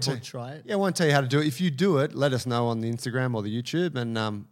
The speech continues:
Speaker 2: we'll give you a shout out on the show. How about that?
Speaker 1: For sure.
Speaker 2: But only if you get the hundred reps. Otherwise, stay out.
Speaker 1: <laughs> Yeah, just get back to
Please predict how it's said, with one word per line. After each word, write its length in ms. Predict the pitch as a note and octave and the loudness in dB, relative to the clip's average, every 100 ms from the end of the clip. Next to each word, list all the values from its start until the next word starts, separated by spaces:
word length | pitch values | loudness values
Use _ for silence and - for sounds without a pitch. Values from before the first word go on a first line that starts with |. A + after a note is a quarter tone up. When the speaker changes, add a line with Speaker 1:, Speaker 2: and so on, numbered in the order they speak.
| _ | _
Speaker 2:
we'll 100 | A#2 | -10
give 140 | A2 G#2 | -6 -6
you 60 | |
a 20 | |
shout 260 | G#2 A#2+ G#2+ | -4 -2 -2
out 100 | G#2+ | -2
on 100 | G#2 | -6
the 60 | G2 | -4
show. 200 | C3 G2+ | -2 -2
How 80 | |
about 180 | G#2 G#2 | -2 -2
that? 200 | A2 G#2 - _ _ | -4 -6 -10 _ _
Speaker 1:
For 100 | - | -10
sure. 360 | - G2+ C3 C3 | -4 -2 -2 2
Speaker 2:
But 100 | C#3 | 6
only 220 | D#3+ F3+ | 6 6
if 120 | E3 | 4
you 60 | C#3 | 0
get 160 | D3 | -2
the 60 | A#2+ | -2
hundred 260 | C3 G#2+ | -2 -2
reps. 320 | G#2+ G#2+ - - | -4 -4 -8 -8
Otherwise, 560 | - B2 A#2 A2 - - _ _ | -2 0 2 0 -4 -10 _ _
stay 280 | - A2 | -8 -4
out. 180 | G2+ - - | -4 -6 -10
Speaker 1:
<laughs> 120 | B2+ | -8
Yeah, 120 | D#3 - - - | -8 -8 -16 -10
just 240 | - C3 | -4 -4
get 160 | - C3 | -4 -6
back 140 | A2 | -6
to 60 | A#2+ | -6